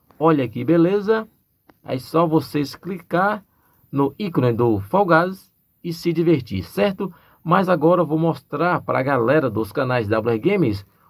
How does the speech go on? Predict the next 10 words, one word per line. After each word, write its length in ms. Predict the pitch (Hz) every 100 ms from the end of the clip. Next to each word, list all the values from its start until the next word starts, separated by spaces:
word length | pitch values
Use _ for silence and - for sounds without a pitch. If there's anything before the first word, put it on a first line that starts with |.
| _ _ _
como 280 | 156 143 151
que 100 | 185
faz 320 | - 139 131
pra 100 | 151
baixar 560 | 160 151 135 123 123 - -
o 100 | 123
joguito 720 | 123 143 101 107 98 113 110 _ _ _ -
tão 300 | 110 135 139
legal, 400 | 139 104 80 -
certo? 520 | - 160 175 202